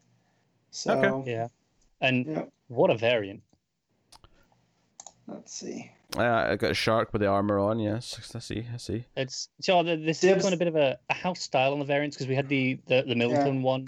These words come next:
Speaker 3: earlier, that was, uh, the Wonder Woman one, there was the, the Batgirl one, and this, they kind of fit the same sort of style, right, as the, as the variant.
Speaker 1: Yeah, well, uh, well, that's Tyler Kirkham. Tyler Kirkham's been around for a minute.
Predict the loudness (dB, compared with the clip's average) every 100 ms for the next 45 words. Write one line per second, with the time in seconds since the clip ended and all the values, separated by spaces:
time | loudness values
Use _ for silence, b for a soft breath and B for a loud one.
0 | -2 0 2 2 0 0 -2 -2 0 2
1 | 2 2 2 2 2 0 2 2 0 b
2 | b b _ 4 4 4 4 2 2 2
3 | 2 0 0 0 0 -2 -2 -2 -4 -4
4 | -4 0 2 0 -4 _ _ _ _ _
5 | -6 -4 -2 0 0 0 0 -2 -2 0
6 | 2 2 -4 -8 -8 -8 -12 -10 -6 -4
7 | -4 -2 0 0 -2 -6 2 6 6 6
8 | 4 4 4 4 2 4 2 2 -2 -2
9 | -2 0 0 0 -2 -4 -4 -4 -2 -2
10 | -2 -4 -2 -2 -4 -6